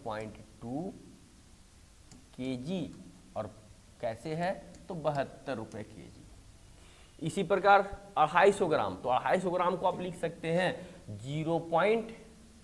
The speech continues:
टू फ़ाइव ज़ीरो केजी। और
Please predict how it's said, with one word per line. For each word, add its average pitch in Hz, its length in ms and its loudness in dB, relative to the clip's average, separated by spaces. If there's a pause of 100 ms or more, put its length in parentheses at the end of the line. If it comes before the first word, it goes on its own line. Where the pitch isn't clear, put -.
(1800)
टू 190 260 -2 (540)
फ़ाइव 160 400 -2 (840)
ज़ीरो 127 220 -6 (100)
केजी। 107 400 -10 (1600)
और - 140 4